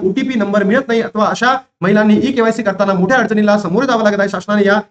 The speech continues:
समस्या देखील घेतली असून विशिष्ट प्रकारासाठी ओटीपी बायपास करण्यासाठी आणि इतर काही बदल करणे लवकरात तोडगा काढला जाईल, असे सरकार सांगत आहे. सरकारने गेल्या पाच ते सहा दिवसांच्या अगोदर म्हटलं होतं की बाबा आम्ही लाडक्या बहिणींची जी वेबसाईट आहे लाडकी बहीण डॉट,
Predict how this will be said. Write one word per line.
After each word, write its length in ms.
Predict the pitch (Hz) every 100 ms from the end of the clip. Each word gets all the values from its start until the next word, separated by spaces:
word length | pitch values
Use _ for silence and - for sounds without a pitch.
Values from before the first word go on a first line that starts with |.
| _ _ 202
समस्या 320 | 247 - 262
देखील 280 | 214 220 208
घेतली 260 | 180 196
असून 240 | 196 214 185
विशिष्ट 340 | 170 233 -
प्रकारासाठी 520 | 208 208 190 196 170
ओटीपी 240 | 170 214 226
बायपास 340 | 180 190 202
करण्यासाठी 380 | 170 180 185 180
आणि 120 | 160
इतर 280 | 147 226 240
काही 460 | - _ - 190
बदल 200 | 196 208
करणे 220 | 208 190 185
लवकरात 280 | 170 202
तोडगा 320 | 208 175 175 208
काढला 320 | 180 185 233
जाईल, 240 | 214 208
असे 240 | - 220 226
सरकार 580 | - _ - 190 220
सांगत 340 | 220 214 269 269
आहे. 120 | 165 - _
सरकारने 340 | 190 190 214 226
गेल्या 180 | 220
पाच 240 | 220 180 -
ते 60 | 226
सहा 200 | 208 226
दिवसांच्या 400 | 214 226 214 202
अगोदर 220 | 202 220
म्हटलं 240 | 214 226
होतं 200 | 240 226
की 60 | 208
बाबा 200 | 185 208
आम्ही 320 | 214 160 233
लाडक्या 260 | 175 180 202
बहिणींची 380 | 185 190 185 190
जी 140 | 185
वेबसाईट 320 | 208 240 240
आहे 120 | 208
लाडकी 260 | 190 175 190
बहीण 220 | 185 202
डॉट, 160 | 190